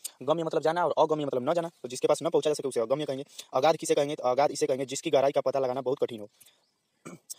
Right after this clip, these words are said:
देखिए, अगर गाध रहता तो गाध होता, जिसकी गहराई का पता लगाना बहुत आसान है उसे गाध कहेंगे, और जिसकी गहराई का, जिसकी गहराई का पता लगाना बहुत कठिन हो, जिसकी गहराई का अ लग जाता है तो अ का मतलब ही opposite हो जाता है, अ का मतलब ही opposite होता है, ये बात ध्यान में रखिएगा।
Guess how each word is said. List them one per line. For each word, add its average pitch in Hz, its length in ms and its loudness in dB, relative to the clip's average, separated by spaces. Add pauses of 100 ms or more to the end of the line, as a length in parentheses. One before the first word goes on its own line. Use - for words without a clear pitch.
(140)
देखिए, 151 180 4
अगर 147 120 4
गाध 156 200 4
रहता 151 200 4
तो 147 80 -2
गाध 143 200 4
होता, 139 180 4
जिसकी 135 260 2
गहराई 139 240 8
का 143 80 4
पता 139 200 2
लगाना 131 280 0 (400)
बहुत 139 160 4
आसान 151 180 4
है 143 40 0
उसे 143 120 -6
गाध 147 160 4
कहेंगे, 151 200 2
और 143 60 2
जिसकी 143 240 -8
गहराई 139 300 4
का, 139 140 0 (840)
जिसकी 151 280 -4
गहराई 143 300 4
का 143 160 2
पता 143 220 2
लगाना 135 260 2
बहुत 135 220 0
कठिन 143 260 0
हो, 107 120 -10
जिसकी 135 260 -6
गहराई 139 200 4
का - 100 -4
अ 151 120 6
लग 175 140 6
जाता 165 160 2
है 170 60 2
तो 180 80 0
अ 147 100 2
का 165 100 -2
मतलब 160 220 0
ही 160 140 -6
opposite 143 280 -2
हो 131 40 -4
जाता 113 160 -4
है, 117 60 -2
अ 131 40 4
का 147 100 2
मतलब 151 200 0
ही 175 60 -2
opposite 131 220 -2
होता 123 120 -4
है, 117 80 -2
ये 131 60 -2
बात 127 120 0
ध्यान 123 140 -2
में 117 60 -8
रखिएगा। 113 200 -6